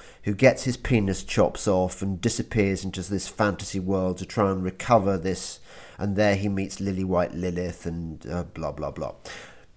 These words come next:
But nonetheless, it was really worth seeing because of the absolute fidelity to the era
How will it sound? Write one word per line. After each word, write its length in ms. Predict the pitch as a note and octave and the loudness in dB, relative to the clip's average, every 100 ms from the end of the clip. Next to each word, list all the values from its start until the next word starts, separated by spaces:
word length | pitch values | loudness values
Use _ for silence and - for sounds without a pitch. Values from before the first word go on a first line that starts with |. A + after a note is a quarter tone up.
| - - - - | -20 -20 -20 10
But 300 | D3+ F#2+ - - - - - - - - - B2 - | 12 12 8 -12 -20 -18 -14 -14 -16 -18 -6 -6 0
nonetheless, 840 | B2+ D#3+ F3+ D#3+ G2 D2+ - - - | 10 12 12 8 8 6 0 -8 -4
it 100 | C3 | -2
was 160 | B2+ | 0
really 400 | A#2 A#2+ C#3 D3+ | 4 8 10 10
worth 260 | B2 A2 G2+ | 8 8 8
seeing 420 | - A2 F#2 E2+ | 2 2 2 0
because 280 | D2 G#2+ - | -6 -6 -6
of 60 | G2+ | -6
the 140 | - - | -8 -4
absolute 540 | A#2 - A#2 G2 F2 | -4 -4 -4 -4 -4
fidelity 760 | - G#2 F2 A2+ F#2+ F2+ - E2+ | -6 -6 2 2 2 -2 -4 -4
to 140 | - | -6
the 140 | D#2+ - | -6 -2
era 460 | G#2 F#2+ E2+ E2 | 2 2 2 0